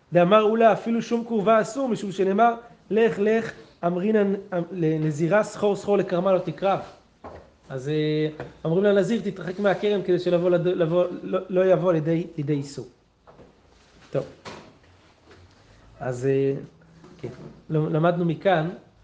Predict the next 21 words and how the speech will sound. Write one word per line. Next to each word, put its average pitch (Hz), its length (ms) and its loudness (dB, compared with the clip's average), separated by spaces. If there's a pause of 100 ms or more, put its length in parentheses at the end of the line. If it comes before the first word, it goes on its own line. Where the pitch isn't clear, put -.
(200)
שלאדם 135 640 -4
ש-, - 120 -10 (220)
כמו 160 120 -4
ש-, - 60 -8 (2750)
כן, 151 180 -2
תוספות 175 260 0
דיבור 156 200 2
מטריד 170 240 -2
פליגה, 190 400 2 (640)
אומר 170 440 2 (460)
שהוא 185 320 0
היה 190 100 4
יודע 190 320 4
שלא 180 280 0
יבוא 180 180 2
לידי 180 260 2
ערעור, 214 200 0
שהוא - 140 -4
היה 175 80 2
צדיק 175 260 -4
גמור. 185 440 0